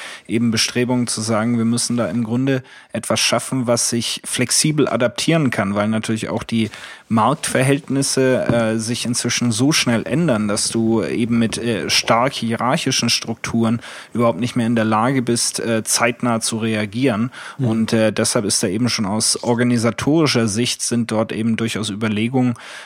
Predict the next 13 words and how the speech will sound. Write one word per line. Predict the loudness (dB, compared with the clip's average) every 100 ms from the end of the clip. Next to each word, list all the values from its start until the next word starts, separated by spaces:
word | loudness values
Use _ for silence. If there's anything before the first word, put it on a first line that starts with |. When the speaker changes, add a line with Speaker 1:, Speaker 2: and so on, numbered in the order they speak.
| -8
Speaker 1:
ähm, | -2 2 2 0 0
die | 2
dann | 2 2
eben | 0 0
so, | 2 0 -2
so | -2 -2
eine | -2 -2
Art | -4 -4 -8 -10
dynamisches | -4 0 2 2 0 0
Netz | 0 0 -2
kreieren. | -4 -2 2 2 2
Und | 0 0 2
dann | 2 2 0